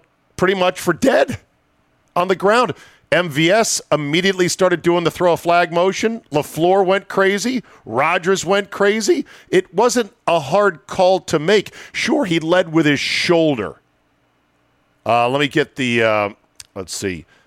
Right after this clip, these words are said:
Niner D B shout out to ref. I saw this story earlier. Uh, Jimmy Ward. Jimmy Ward, "Shout out to the ref," he said, saying he led with his shoulder.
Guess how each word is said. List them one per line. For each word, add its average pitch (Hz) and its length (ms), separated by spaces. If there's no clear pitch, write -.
Niner 113 640
D 113 380
B 107 440
shout - 720
out 101 540
to 101 460
ref. 92 360
I 85 80
saw 101 260
this 95 180
story 98 480
earlier. 95 500
Uh, 92 1080
Jimmy 151 240
Ward. 110 320
Jimmy 139 260
Ward, 127 320
"Shout 143 340
out 143 200
to 139 80
the 120 100
ref," 127 300
he 107 100
said, 113 320
saying 151 320
he 135 80
led 131 220
with 123 160
his 110 100
shoulder. 123 460